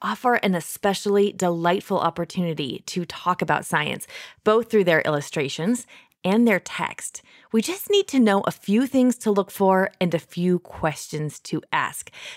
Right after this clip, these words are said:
So today we're going to find out what to look for and some questions to ask. I've invited a couple of experts onto the show.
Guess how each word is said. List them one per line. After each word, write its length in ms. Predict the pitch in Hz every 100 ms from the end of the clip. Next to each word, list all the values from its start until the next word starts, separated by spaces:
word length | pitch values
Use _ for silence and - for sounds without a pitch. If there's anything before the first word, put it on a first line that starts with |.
| -
So 160 | 214
today 540 | 190 220 190 240 277 302
we're 120 | 247
going 300 | 208 214 202
to 220 | - 214
find 380 | - 349 339 190
out 140 | 151
what 140 | - -
to 120 | 160
look 160 | 147 -
for 280 | 175 202 -
and 240 | 302 320
some 160 | 277 208
questions 500 | - 156 - - -
to 160 | - -
ask. 360 | 135 226 - - - - -
I've 220 | - 285
invited 460 | 302 269 277 269 277
a 80 | 262
couple 320 | - 254 294
of 140 | 277 -
experts 500 | 247 - 262 294 -
onto 220 | 240 240
the 100 | 226
show. 360 | 233 262 254 381